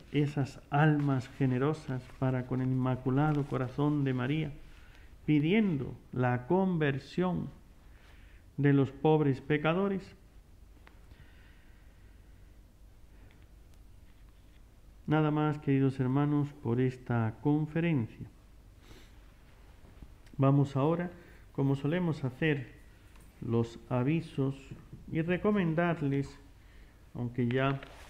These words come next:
lo, lo hemos recomendado en otras ocasiones,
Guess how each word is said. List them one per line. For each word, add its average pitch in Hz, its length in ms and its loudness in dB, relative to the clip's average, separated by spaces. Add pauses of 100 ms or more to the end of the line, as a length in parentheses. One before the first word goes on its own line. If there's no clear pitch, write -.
(580)
lo, 131 500 0 (4000)
lo 143 200 8
hemos 143 240 6
recomendado 139 640 4
en 131 100 2
otras 135 480 0
ocasiones, 135 840 0